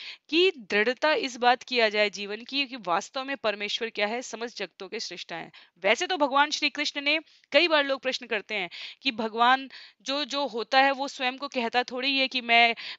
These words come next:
मैं इतना बड़ा धनवान हूँ, इतना बड़ा रूपवान हूँ, इतना बड़ा सामर्थ्यवान हूँ, शक्तिमान हूँ। फिर भगवत गीता में भगवान बार-बार क्यों कहते हैं? भगवान ने दस दशमलव आठ से दस दशमलव ग्यारह में कहते हैं भगवान, "अहम सर्वस्व प्रभु, मैं हूँ, मैं हूँ, ये मैं हूँ।"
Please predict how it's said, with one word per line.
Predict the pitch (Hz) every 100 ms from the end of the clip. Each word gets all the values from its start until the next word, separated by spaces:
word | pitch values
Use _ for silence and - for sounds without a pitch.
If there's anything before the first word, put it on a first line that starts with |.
| 208
मैं | 226
इतना | 233 233
बड़ा | 226 226
धनवान | 220 208 208 214 214
हूँ, | 214
इतना | 214 - 214
बड़ा | 214
रूपवान | 208 208 - 202 196
हूँ, | 208
इतना | 202 214
बड़ा | 202 202
सामर्थ्यवान | - 196 196 208 202 185 208
हूँ, |
शक्तिमान | 220 214 - 214 190 196
हूँ। |
फिर | 196 277
भगवत | 226 233 226
गीता | 247 247
में | 247
भगवान | 220 233 233
बार-बार | 208 202 220
क्यों | 220 208
कहते | 185 165 -
हैं? | 165 170 _ _ _ _ _ _ _ _ _ _ _ - - - _
भगवान | 185 196 220
ने | 226 220
दस | 208 202
दशमलव | 208 - 214 208
आठ | 202
से | -
दस | 202 196
दशमलव | 196 202 214 202
ग्यारह | 196 190 196
में | 190
कहते | 190 190
हैं | 190
भगवान, | 185 175 180
"अहम | 185 214 208
सर्वस्व | 196 196 196 - 185
प्रभु, | 185 180 180 170
मैं | 214 233
हूँ, | 214 196
मैं | 180 208
हूँ, | 202 196
ये | 175 214
मैं | 208 202
हूँ।" | 202 170